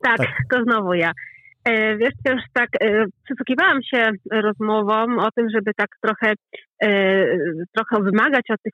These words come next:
Speaker 1: projektantów. Em, ja bym chciała, znaczy jeżeli pozwolicie zabrać głos, możemy, mm, możemy pośmiać się trochę z samych siebie,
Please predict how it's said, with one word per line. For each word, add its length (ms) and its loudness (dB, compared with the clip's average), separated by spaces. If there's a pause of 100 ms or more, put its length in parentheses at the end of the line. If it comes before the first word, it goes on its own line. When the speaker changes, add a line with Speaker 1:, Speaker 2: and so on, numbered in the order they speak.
Speaker 1:
projektantów. 800 -2 (460)
Em, 420 0 (240)
ja 260 2
bym 180 2
chciała, 640 -2
znaczy 260 -6
jeżeli 320 2
pozwolicie 580 0
zabrać 380 -2
głos, 220 0 (160)
możemy, 360 0
mm, 480 0 (500)
możemy 280 2
pośmiać 340 -2 (100)
się 60 0 (100)
trochę 200 -2
z 180 -6
samych 160 -4 (160)
siebie, 380 2